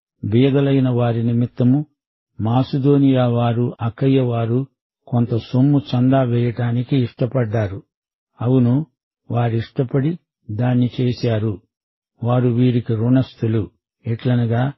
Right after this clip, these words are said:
అన్యజనులు వీరి ఆత్మ సంబంధమైన విషయములలో పాలివారై ఉన్నారు. గనుక శరీర సంబంధమైన విషయములలో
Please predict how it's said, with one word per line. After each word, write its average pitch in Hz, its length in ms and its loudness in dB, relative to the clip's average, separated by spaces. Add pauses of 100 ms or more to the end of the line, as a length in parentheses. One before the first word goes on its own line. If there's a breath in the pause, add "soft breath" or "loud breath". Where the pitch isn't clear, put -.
(440)
అన్యజనులు 127 880 2
వీరి 120 300 0 (100)
ఆత్మ 131 400 0
సంబంధమైన 131 1040 0
విషయములలో 127 880 0 (100)
పాలివారై 123 640 0
ఉన్నారు. 110 600 -2 (760)
గనుక 123 540 -2 (600)
శరీర 143 360 2
సంబంధమైన 131 840 0
విషయములలో 123 840 -2